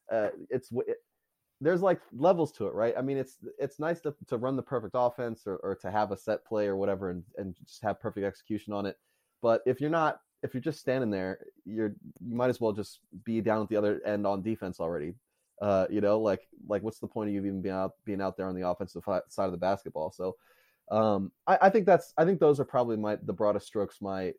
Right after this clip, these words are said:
uh, my things. I, I, my pet peeves in terms of things that I get annoyed by, uh, I get annoyed when Kyle Kuzma puts the ball on the floor. Um, I get annoyed when Raul, uh, Raul, uh, Neto misses free throws, which he does way too often,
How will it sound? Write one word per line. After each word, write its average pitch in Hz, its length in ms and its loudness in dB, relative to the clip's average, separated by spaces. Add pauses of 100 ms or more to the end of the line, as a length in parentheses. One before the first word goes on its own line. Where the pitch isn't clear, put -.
(160)
uh, 90 300 -2 (500)
my 104 140 -2
things. 95 340 -6
I, 117 240 6
I, 107 60 2
my 123 180 2
pet 160 300 2
peeves 147 240 4
in 113 80 -2
terms 117 260 -6
of 101 80 -6
things 113 240 -4
that 104 100 0
I 98 80 2
get 98 120 -2
annoyed 95 280 -2
by, 92 300 0 (480)
uh, 98 400 2
I 104 100 2
get 139 140 2
annoyed 143 300 4
when 117 260 -2
Kyle 123 220 2
Kuzma 120 320 -2
puts - 240 -4
the 110 40 -6
ball 110 180 0
on 113 40 0
the 104 80 -2
floor. 107 400 0 (500)
Um, 98 480 -4 (440)
I 104 100 4
get 120 140 4
annoyed 113 400 2
when 104 340 -2
Raul, 107 440 0 (220)
uh, 101 260 0
Raul, 107 360 0 (240)
uh, 98 240 -4
Neto 127 460 4 (480)
misses 110 320 -6
free 123 180 -2
throws, 117 420 -2
which 107 140 -6
he 101 60 -12
does 104 260 -4
way 104 140 0
too 98 180 -2
often, 98 380 -4